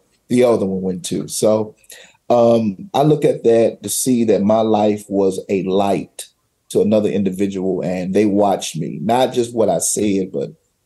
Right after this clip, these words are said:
how I lived. And I live by a mantra that I, I, you know, from my fraternity, always do the difficult and strive for the po-, the impossible. And that's just something I live by, and I continue to live by daily.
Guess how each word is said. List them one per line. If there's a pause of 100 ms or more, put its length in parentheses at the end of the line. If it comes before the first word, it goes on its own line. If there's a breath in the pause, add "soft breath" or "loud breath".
how
I
lived. (540)
And
I
live
by
a
mantra (300)
that
I,
I, (140)
you
know, (100)
from
my
fraternity, (320 soft breath)
always
do
the
difficult
and
strive
for
the
po-,
the
impossible. (300)
And
that's
just
something
I
live
by,
and
I
continue
to
live
by
daily.